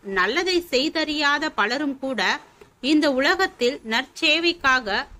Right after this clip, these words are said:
கௌரவப்படுத்தப்படுவதும் பாராட்டப்படுவதும் புகழடைவதும் உண்டு. ஆனால் நல்லவர்கள் பலர் நாலு பேர் நடுவில் பிரபலமடையாமல் உள்ளனர். உண்மையாக நற்சேவை புரிகின்ற சிலருடைய பெயர்கள்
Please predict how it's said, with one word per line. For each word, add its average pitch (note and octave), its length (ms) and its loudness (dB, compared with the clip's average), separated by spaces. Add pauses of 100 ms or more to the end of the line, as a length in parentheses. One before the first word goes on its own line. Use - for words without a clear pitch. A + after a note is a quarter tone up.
(160)
கௌரவப்படுத்தப்படுவதும் B3 1300 -2 (340)
பாராட்டப்படுவதும் C4 1120 0 (140)
புகழடைவதும் C#4 840 0 (100)
உண்டு. G#3 480 -2 (340)
ஆனால் C4+ 600 2
நல்லவர்கள் C4+ 720 0
பலர் A3 520 0
நாலு A#3 460 2
பேர் F4 260 -2
நடுவில் C#4+ 480 -2
பிரபலமடையாமல் A3+ 1120 0
உள்ளனர். G3 540 0 (540)
உண்மையாக F#4+ 840 2
நற்சேவை F#4+ 640 0
புரிகின்ற D4 800 -2
சிலருடைய F4+ 800 2
பெயர்கள் A#3+ 560 0